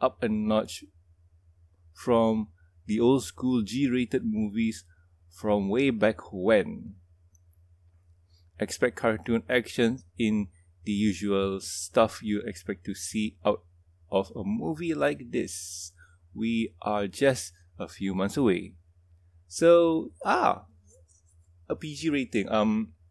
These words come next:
I'm not from the Americas, so my knowledge of the P G rate or, or the ratings board is a bit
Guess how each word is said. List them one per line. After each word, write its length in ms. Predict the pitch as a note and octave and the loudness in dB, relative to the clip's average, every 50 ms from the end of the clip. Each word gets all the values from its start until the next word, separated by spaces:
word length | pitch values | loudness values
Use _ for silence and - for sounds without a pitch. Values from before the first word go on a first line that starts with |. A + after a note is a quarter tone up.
| _ _ _ _ _ _ _ _ | _ _ _ _ _ _ _ _
I'm 180 | B2+ C3 D3 | 0 2 4
not 140 | E3 F3+ E3 | 4 2 2
from 260 | - - D3+ D3 D3 - - - - | 2 0 0 0 -2 -8 -12 -14 -10
the 120 | - C3 | -8 -4
Americas, 760 | - G#2+ A2 A2+ G#2+ G#2 G#2 G2+ - - - C#3 F3+ F#3+ E3 | -2 0 0 2 2 2 2 0 -2 0 2 4 4 4 4
so 520 | - - - - C#3 B2 A#2 A2+ A2+ A2+ - - - _ _ _ _ - - _ - A2 | 0 -6 -6 0 4 6 6 6 6 2 -2 -10 -20 _ _ _ _ -20 -20 _ -18 -14
my 640 | A#2 G#2+ A2+ A#2 A#2 A2+ A#2 A2+ A2 A2 G#2+ A2 G#2+ A2 | -8 -4 -2 0 2 2 2 2 0 0 -2 -2 -4 -2
knowledge 380 | A#2 B2 C3 D3 D3+ D3+ C#3+ | 2 4 4 4 4 4 0
of 140 | C#3+ B2 A#2 | -4 -6 -4
the 100 | A2+ A2+ | -6 -8
P 180 | - - B2 A2+ | -4 -2 -4 -4
G 280 | G#2+ - - B2 A#2+ | -4 -4 -4 -2 -2
rate 320 | A2+ A2 A#2+ A#2+ A2+ - - - | 0 0 -2 -2 -2 -4 -2 2
or, 180 | A#2 A2 - - | 2 2 4 2
or 80 | A#2+ G#2 | 0 0
the 100 | F2+ A2 | 4 4
ratings 340 | C3+ D3 - C#3 A#2 G#2 | 4 4 4 2 0 0
board 220 | A#2 G2+ G2+ G2+ - - | 4 6 6 6 6 2
is 240 | - G#2+ G#2 - | 0 0 0 0
a 60 | A#2+ F#2+ | -4 -2
bit 220 | F#2+ A#2+ A#2 - | 0 0 0 0